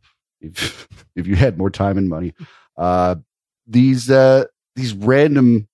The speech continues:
uh, characteristics that are weird and off-putting, and maybe you've never seen it before, but the example that they go with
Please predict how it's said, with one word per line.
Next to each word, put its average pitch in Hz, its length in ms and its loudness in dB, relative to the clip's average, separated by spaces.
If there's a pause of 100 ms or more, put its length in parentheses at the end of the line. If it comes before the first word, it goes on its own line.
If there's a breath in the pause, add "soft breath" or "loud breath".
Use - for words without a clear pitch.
(360)
uh, 92 260 -2
characteristics - 1040 -4 (460)
that 101 280 -2 (440)
are 151 120 -2
weird 185 400 -4
and 143 100 2
off-putting, 156 440 0
and 107 100 0
maybe 160 220 0
you've 135 160 -2
never 127 300 -2
seen 117 360 -10
it - 140 -12
before, 110 400 -6
but - 200 -10 (440)
the 120 80 2
example 135 680 0
that 117 180 -2
they 110 100 -6
go 107 160 0
with 104 260 -4